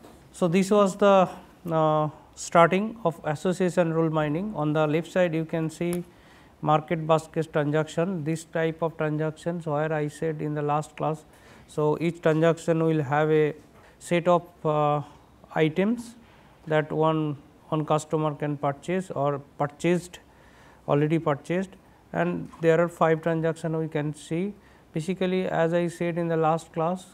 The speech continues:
ki association rule mining basically finding the co-occurrence of the item with o-, with one,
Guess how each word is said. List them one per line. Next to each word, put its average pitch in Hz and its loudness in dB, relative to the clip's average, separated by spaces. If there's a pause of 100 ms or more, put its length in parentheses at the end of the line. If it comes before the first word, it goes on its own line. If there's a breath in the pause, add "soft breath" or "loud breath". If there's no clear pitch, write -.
(120)
ki 160 -6 (260)
association 190 0
rule 175 2
mining 180 0
basically 185 -4
finding 175 -2
the 175 0
co-occurrence 175 -2
of 165 -6
the 170 -2
item 160 -2
with 165 -4
o-, - -6 (300)
with 160 -6
one, 160 -2